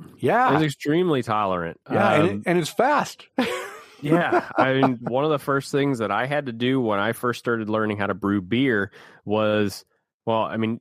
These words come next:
Speaker 2: i-, in most places, at least here in the United States,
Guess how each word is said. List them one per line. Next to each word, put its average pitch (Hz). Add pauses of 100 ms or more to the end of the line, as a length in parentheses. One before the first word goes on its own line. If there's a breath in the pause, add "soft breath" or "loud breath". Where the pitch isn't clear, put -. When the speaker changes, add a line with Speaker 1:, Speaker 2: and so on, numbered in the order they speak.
(260)
Speaker 2:
i-, 131
in 120
most 131
places, 120
at 110
least 120
here 131
in 127
the 110
United 104
States, -